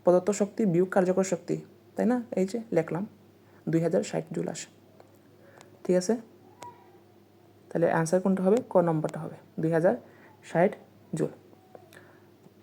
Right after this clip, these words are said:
পরবর্তী প্রশ্নে যাই। এখন দেখো কি বলছে, চল্লিশ কেজি বরের একজন বালক বারো সেকেন্ডে ছয় মিটার উঁচু সিঁড়ি অতিক্রম করলে তার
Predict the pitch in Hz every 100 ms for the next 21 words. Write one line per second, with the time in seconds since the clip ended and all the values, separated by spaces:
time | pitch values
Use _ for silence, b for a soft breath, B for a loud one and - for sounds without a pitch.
0 | _ - 196 196 196 196 190 185 180 226
1 | - - - _ b b b - - 208
2 | 196 196 170 165 202 247 - b b b
3 | b _ - 220 233 - 226 214 170 160
4 | 160 220 - 156 160 165 151 151 156 -
5 | - - 160 156 175 202 196 190 165 160
6 | - - - 170 175 185 190 175 185 190
7 | - - - 170 160 208 - - _ -
8 | 190 220 - 208 202 165 156 180 - b
9 | b b - 165